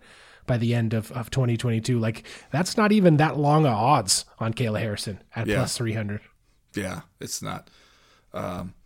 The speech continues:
Speaker 2: yeah, I don't. What's the, uh, what does the w-, U F C women's bantamweight one look like though?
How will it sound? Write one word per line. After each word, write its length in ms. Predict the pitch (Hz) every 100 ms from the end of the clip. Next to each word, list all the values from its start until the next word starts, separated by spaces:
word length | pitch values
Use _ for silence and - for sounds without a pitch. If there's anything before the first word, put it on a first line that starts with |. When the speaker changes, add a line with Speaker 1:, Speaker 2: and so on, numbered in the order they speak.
| _ - _ -
Speaker 2:
yeah, 260 | 117 104 -
I 100 | 143
don't. 340 | 147 160 160
What's 400 | 160 156 180 180 -
the, 280 | 170 147
uh, 80 | 139
what 140 | 135 151
does 160 | 143
the 80 | 147
w-, 220 | 135 -
U 200 | 143 147
F 60 | 139
C 120 | 143
women's 320 | 120 131 120
bantamweight 640 | 101 123 151 104 - 98 -
one 100 | -
look 160 | - -
like 200 | - -
though? 200 | -